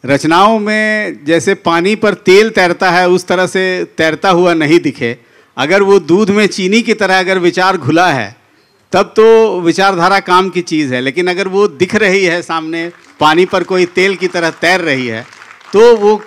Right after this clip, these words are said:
विचारधारा किसी कहीं नहीं ले जाती है किसी रचना को। लेकिन वो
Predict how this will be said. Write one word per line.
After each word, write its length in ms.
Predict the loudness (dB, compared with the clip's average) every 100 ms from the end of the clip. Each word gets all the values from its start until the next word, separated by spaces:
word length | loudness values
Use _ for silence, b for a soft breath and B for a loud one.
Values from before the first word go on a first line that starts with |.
| -16
विचारधारा 680 | -14 -10 -4 -2 -2 -2 -2
किसी 260 | -2 -4 -4
कहीं 260 | -2 0
नहीं 220 | 0 -2
ले 160 | -2 -2
जाती 300 | -4 -6 -4
है 80 | -6
किसी 260 | -6 -8
रचना 340 | -8 -6 -6 -8
को। 200 | -8 -12 b b b -4
लेकिन 320 | -4 -2 -2
वो 440 | 0 0 0 -8